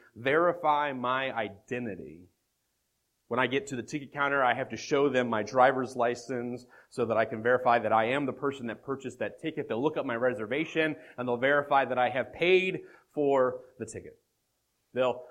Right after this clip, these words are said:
weigh my luggage and then charge me more money based on how much it weighs and put it under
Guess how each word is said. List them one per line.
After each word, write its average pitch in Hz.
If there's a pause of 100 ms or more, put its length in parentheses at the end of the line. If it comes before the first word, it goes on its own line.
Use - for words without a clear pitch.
weigh 160
my 139
luggage 151
and 135
then 127
charge 147
me 135
more 143
money 147
based 139
on 131
how 139
much 135
it 117
weighs 156
and 120 (280)
put 160
it 151 (240)
under 139